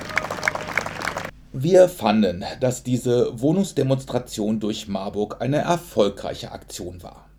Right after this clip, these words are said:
Die Misere wurde in all ihren Aspekten an praktischen Beispielen beleuchtet, Lösungsmöglichkeiten formuliert.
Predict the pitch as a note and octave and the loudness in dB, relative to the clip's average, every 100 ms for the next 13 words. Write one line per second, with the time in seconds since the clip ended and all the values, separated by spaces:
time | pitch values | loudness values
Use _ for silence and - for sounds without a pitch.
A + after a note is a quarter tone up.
0 | - G2+ B2+ B2 - B2+ A#2 C#3+ D3+ C#3+ | -16 -4 -2 -2 -2 -2 0 2 2 6
1 | D3+ D#3 - A2+ B2 C3 C3 B2 B2+ - | 6 6 4 0 2 4 2 2 -2 0
2 | A2+ B2 - A2 A2+ - A2+ - C3+ C3+ | 0 0 0 -2 -2 -4 -8 2 2 2
3 | - D#3+ B2 B2 - E3 E3 E3 - C#3+ | -4 -4 -2 -4 -4 -8 -8 -10 -2 -2
4 | G2+ G#2 - - G#2+ A2+ B2+ B2 F#2+ F2+ | 0 -2 -6 -4 -2 0 0 2 0 0
5 | G2 - - - - - G2+ A2+ A#2 C3 | -12 -16 -20 -20 -20 -12 0 0 2 0
6 | C3+ G#2 G2 A#2 A2+ - F#2 - B2 - | 0 0 0 -4 -8 -4 -4 -4 -8 -4
7 | G2 C3 A2 F2 - | -2 -2 -2 -8 -14